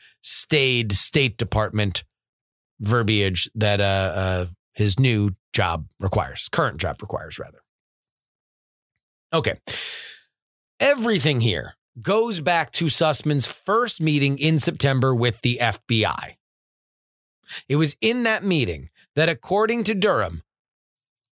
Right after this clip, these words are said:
Sussman misrepresented himself by not disclosing and specifically saying that he was not there as a lawyer to the Clinton campaign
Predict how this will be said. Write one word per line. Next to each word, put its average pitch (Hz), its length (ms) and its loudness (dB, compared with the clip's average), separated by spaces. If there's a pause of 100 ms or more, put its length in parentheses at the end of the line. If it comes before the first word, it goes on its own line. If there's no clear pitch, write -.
(560)
Sussman 90 800 0 (240)
misrepresented 180 1080 2
himself 98 680 0 (600)
by 160 280 0
not 170 480 0 (100)
disclosing 220 600 0
and 120 100 0
specifically 226 540 0
saying 226 420 0 (260)
that 214 160 2
he 233 120 2
was 226 220 0
not 254 460 0
there 147 520 -2 (880)
as 180 240 2
a 214 60 2
lawyer 170 360 2
to 151 140 0
the 147 100 0
Clinton 143 320 -2
campaign 120 720 2